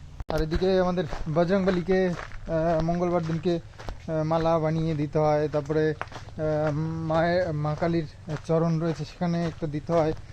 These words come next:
তো জবা ফুল দরকার, তো পাওয়া যাচ্ছে না যেহেতু, আর কি করা যাবে। দেখো, বৃষ্টি তো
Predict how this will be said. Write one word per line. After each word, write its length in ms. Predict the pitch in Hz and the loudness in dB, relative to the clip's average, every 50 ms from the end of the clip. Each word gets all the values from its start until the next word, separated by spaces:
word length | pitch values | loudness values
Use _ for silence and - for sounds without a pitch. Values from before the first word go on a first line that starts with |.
| - - - - - - | -16 -16 -14 -12 -8 -4
তো 100 | - 185 | -2 0
জবা 220 | 170 190 208 214 208 - | 4 6 6 6 6 4
ফুল 220 | 233 233 208 180 | 2 2 2 4
দরকার, 340 | 160 180 170 156 - - 113 - - - - - - - - - - - - - - - - - - - - - - - - - - - - - - - - | 6 6 6 6 4 0 -6 -6 -8 -12 -14 -16 -16 -16 -18 -18 -16 -14 -14 -14 -14 -14 -16 -16 -18 -18 -20 -20 -20 -18 -18 -16 -16 -14 -14 -14 -16 -12 -10
তো 100 | 180 170 160 156 - - - - - - - - - | -8 -8 -8 -8 -10 -12 -14 -14 -16 -16 -16 -6 0
পাওয়া 220 | 190 196 208 208 | 4 6 6 6
যাচ্ছে 200 | 202 190 - - | 6 4 2 0
না 80 | 202 196 | 0 0
যেহেতু, 260 | 185 185 180 - 180 | 0 -2 -4 -4 -8
আর 60 | 160 | -8
কি 140 | - - 151 - | -8 -10 -10 -10
করা 120 | - 135 123 | -10 -10 -10
যাবে। 340 | 123 123 127 127 - - - - - - - - - - - - _ _ _ _ _ _ _ _ _ _ _ - - _ _ _ - | -10 -10 -10 -12 -12 -14 -14 -16 -16 -16 -16 -16 -16 -16 -18 -20 _ _ _ _ _ _ _ _ _ _ _ -20 -20 _ _ _ -8
দেখো, 460 | 156 156 143 - 156 151 139 131 127 123 | -8 -8 -6 -2 0 0 0 0 2 2
বৃষ্টি 360 | 160 185 170 - - 196 202 | 2 2 2 2 0 0 4
তো 520 | 170 208 202 202 208 202 208 202 202 202 | 8 10 12 12 12 12 12 12 12 12